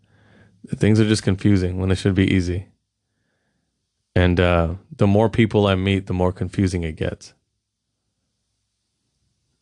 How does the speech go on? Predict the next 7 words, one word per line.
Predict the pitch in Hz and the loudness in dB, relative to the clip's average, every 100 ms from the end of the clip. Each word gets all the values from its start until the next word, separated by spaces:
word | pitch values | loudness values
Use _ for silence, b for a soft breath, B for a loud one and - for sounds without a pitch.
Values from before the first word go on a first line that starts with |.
| _ _ _ _ _ _ _ _ _ _ _ b b b b _ _ _ _ _ - | _ _ _ _ _ _ _ _ _ _ _ b b b b _ _ _ _ _ -2
And, | 90 87 | 2 2
um, | 85 82 80 90 - _ _ _ _ _ _ _ _ _ _ _ _ _ _ | 2 0 -4 -12 -16 _ _ _ _ _ _ _ _ _ _ _ _ _ _
I | - | 0
don't, | 101 - | 0 0
I | 104 | 0
don't | 113 | 2
think, | 104 101 95 | 2 0 -2